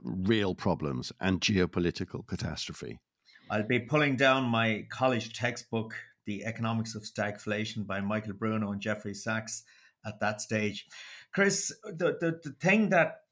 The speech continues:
Speaker 2: strikes me also at the moment is, um, and we, we've discussed this, and it really never fails to amaze me just how stupid the markets are.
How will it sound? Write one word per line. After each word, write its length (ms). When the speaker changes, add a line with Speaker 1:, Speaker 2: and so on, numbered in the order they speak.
Speaker 2:
strikes 520
me 280
also 460
at 80
the 60
moment 380
is, 560
um, 280
and 240
we, 140
we've 280
discussed 500
this, 320
and 220
it 100
really 280
never 280
fails 440
to 160
amaze 440
me 240
just 320
how 220
stupid 600
the 60
markets 500
are. 400